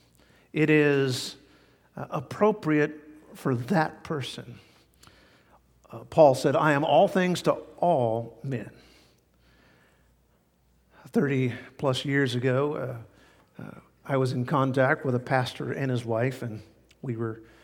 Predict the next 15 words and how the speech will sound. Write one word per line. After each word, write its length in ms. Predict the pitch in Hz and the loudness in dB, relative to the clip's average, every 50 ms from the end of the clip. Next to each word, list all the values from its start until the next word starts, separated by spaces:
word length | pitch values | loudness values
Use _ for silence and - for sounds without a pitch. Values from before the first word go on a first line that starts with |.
| _ _ _ _ _ _ _ _ | _ _ _ _ _ _ _ _
together 520 | - 131 120 131 135 131 131 127 127 123 120 | -8 -4 -2 0 0 0 0 0 0 -2 -4
for 380 | - - 127 120 113 110 113 - - _ _ _ _ _ - | -6 -8 -8 -8 -8 -10 -12 -18 -20 _ _ _ _ _ -16
a 80 | - | -8
bit 180 | 110 123 123 117 | -4 -2 -2 -2
of 80 | 117 | -2
a 40 | 113 | -4
time. 380 | - - 120 117 120 135 156 139 - - - _ _ _ _ _ _ _ _ _ _ _ _ _ _ _ _ _ _ _ _ _ _ _ - - _ _ - | -6 -4 -4 -4 -4 -4 -6 -10 -16 -20 -20 _ _ _ _ _ _ _ _ _ _ _ _ _ _ _ _ _ _ _ _ _ _ _ -20 -20 _ _ -2
We 80 | 175 | 0
were 60 | 180 | 2
about 180 | 165 190 196 190 | 4 4 4 4
the 100 | - 151 | 4 2
same 240 | - 185 170 165 156 | 4 4 6 6 8
age, 460 | 156 147 139 135 143 160 156 - 175 - | 6 6 6 6 2 0 -2 -4 -10 -10
and, 360 | 170 127 127 127 131 135 131 | -6 -6 -4 -4 -2 0 0
uh, 300 | 127 127 127 127 127 | 0 2 2 0 0